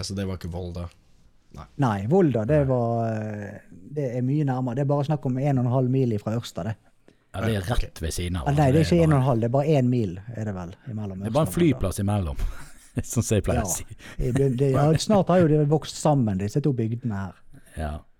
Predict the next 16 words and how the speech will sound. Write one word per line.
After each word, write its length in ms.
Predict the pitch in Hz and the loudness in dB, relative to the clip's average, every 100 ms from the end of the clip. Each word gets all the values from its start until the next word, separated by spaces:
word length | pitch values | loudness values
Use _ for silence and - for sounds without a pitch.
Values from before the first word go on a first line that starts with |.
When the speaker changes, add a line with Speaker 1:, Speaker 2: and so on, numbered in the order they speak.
| - | -14
Speaker 1:
Og 140 | 98 | -10
da 80 | 90 | -8
blir 180 | 90 87 | -6 -6
det, 840 | 92 95 95 90 90 90 90 90 92 - - | -4 -4 -4 -4 -6 -6 -6 -6 -8 -10 -10
da 140 | - 85 | -8 -10
blir 160 | 92 | -8
det 120 | 107 | -8
kamp. 300 | 113 101 107 - - - - - - - - _ _ _ | -6 -6 -8 -14 -20 -20 -20 -20 -20 -20 -20 _ _ _
Speaker 2:
Ja, 260 | 120 104 101 | -10 -8 -6
da, 120 | 123 135 123 120 | -4 -2 -2 -4
Speaker 3:
Yes. 280 | 117 117 113 | -2 -2 -4
Speaker 2:
eh, 280 | 123 120 123 | -4 -4 -4
blir 200 | 120 127 | -2 0
det, 580 | 127 120 120 117 120 104 | -2 -2 -2 -4 -4 -6
ja. 100 | 104 - - - - - - | -10 -14 -20 -20 -20 -12 -2
Men, 180 | 208 | 0